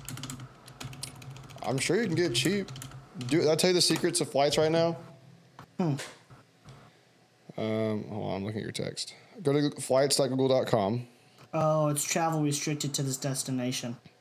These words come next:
Speaker 1: Really?
Speaker 2: Mm-hmm.
Speaker 1: No way.
Speaker 2: Yeah, mandatory fourteen-day quarantine for all arriving passengers remains.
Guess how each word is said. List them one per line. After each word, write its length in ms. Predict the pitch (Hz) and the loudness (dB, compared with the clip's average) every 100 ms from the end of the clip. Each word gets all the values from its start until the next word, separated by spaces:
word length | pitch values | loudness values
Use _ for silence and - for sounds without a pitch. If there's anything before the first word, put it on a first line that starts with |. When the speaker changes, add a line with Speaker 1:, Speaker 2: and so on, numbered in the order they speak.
| _ - - _ - - | _ -20 -20 _ -16 -4
Speaker 1:
Really? 680 | 117 120 160 233 302 285 - - _ _ - _ - | 2 4 6 4 2 -2 -8 -20 _ _ -20 _ -4
Speaker 2:
Mm-hmm. 500 | 135 127 139 139 143 139 - _ _ _ _ _ _ _ _ _ _ _ _ - - _ _ - - _ _ - - - _ _ - - | -4 -2 0 0 0 -4 -12 _ _ _ _ _ _ _ _ _ _ _ _ -20 -20 _ _ -20 -20 _ _ -20 -20 -20 _ _ -10 0
Speaker 1:
No 220 | 147 123 | 4 6
way. 440 | 110 98 92 110 - _ - - - - - - - - - - - | 4 4 2 -2 -8 _ -20 -20 -20 -20 -20 -20 -20 -20 -20 -20 -4
Speaker 2:
Yeah, 180 | 160 151 | -2 0
mandatory 540 | 165 180 190 196 180 | 0 0 0 0 0
fourteen-day 560 | 156 - 170 - 165 156 | 0 -2 -2 0 0 0
quarantine 480 | 151 160 151 151 147 | 0 0 0 0 -2
for 120 | 143 | -2
all 200 | 139 143 | 0 2
arriving 320 | 139 139 135 | 2 0 -2
passengers 600 | 127 135 127 139 127 123 | -2 -4 -4 -4 -6 -6
remains. 540 | 127 120 117 117 117 | -4 -4 -2 -4 -6